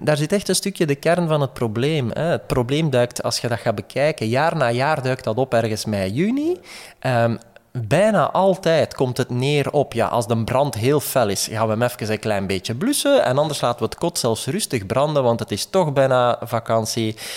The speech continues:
en na de vakantie hebben we andere zorgen. En dan, dan is het weer vergeten en, en komt het niet meer onder de aandacht en ja, is het age-,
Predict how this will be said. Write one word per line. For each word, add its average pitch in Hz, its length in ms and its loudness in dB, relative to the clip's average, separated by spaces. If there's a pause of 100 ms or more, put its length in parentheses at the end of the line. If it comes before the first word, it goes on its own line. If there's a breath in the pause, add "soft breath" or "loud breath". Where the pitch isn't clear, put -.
(180 loud breath)
en 123 140 0
na 135 140 4
de 123 80 -2
vakantie 110 380 0
hebben 95 180 -2
we - 60 -2
andere 98 280 -2
zorgen. 92 360 -4 (480 loud breath)
En 110 260 -2
dan, 110 220 2
dan 98 300 0
is 98 160 -8
het 104 160 -8
weer 101 200 -4
vergeten 127 760 -2
en, 110 280 -2
en 107 160 -4
komt 107 220 -4
het 104 100 -10
niet 104 120 -6
meer 101 160 -2
onder 98 220 -4
de 95 120 -4
aandacht 117 720 -4
en 90 280 -10
ja, - 260 -14
is - 120 -12
het - 160 -14
age-, 98 400 -4